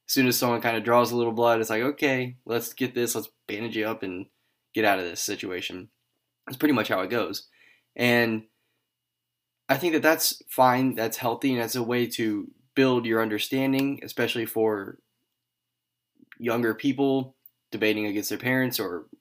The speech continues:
debating against their older siblings, to learn not only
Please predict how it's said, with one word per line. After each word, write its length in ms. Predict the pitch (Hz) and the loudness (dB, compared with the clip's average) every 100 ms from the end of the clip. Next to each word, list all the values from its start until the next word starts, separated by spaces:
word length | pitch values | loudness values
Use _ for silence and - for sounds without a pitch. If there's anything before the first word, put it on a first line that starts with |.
| - | -12
debating 300 | 110 104 101 | -6 -4 -2
against 180 | 101 95 | -4 -6
their 120 | 98 107 | -6 -2
older 260 | 104 87 | -4 -4
siblings, 580 | 135 135 135 131 120 - _ _ _ - | -4 -2 0 0 -2 -8 _ _ _ -8
to 340 | 117 110 101 | -2 0 0
learn 600 | 113 151 165 117 107 110 _ _ _ _ _ _ _ - | 0 0 2 0 -4 -8 _ _ _ _ _ _ _ -2
not 180 | 127 127 | 2 4
only 560 | 123 113 110 107 113 | 4 2 0 -2 -6